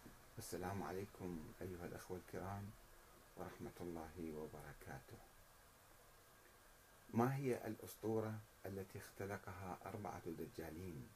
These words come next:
وخدعوا بها الشيعة ألف عام؟ أولًا، ما هو الدجل؟ وكيف نعرف الدجال من الرجل الصادق؟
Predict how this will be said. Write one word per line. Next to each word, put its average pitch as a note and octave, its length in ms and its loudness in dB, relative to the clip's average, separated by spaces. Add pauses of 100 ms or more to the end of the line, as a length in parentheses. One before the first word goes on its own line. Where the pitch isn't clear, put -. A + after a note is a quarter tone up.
(600)
وخدعوا G#2+ 680 4
بها A2 180 4
الشيعة G#2 520 2 (200)
ألف G#2 260 -4
عام؟ G#2+ 240 -8 (1900)
أولًا، A#2 480 10 (320)
ما A#2+ 120 10
هو A2+ 220 8
الدجل؟ F2+ 440 4 (800)
وكيف B2+ 420 8
نعرف G#2+ 400 6
الدجال G2+ 800 2 (280)
من G2+ 120 4
الرجل F2+ 360 0
الصادق؟ - 400 -2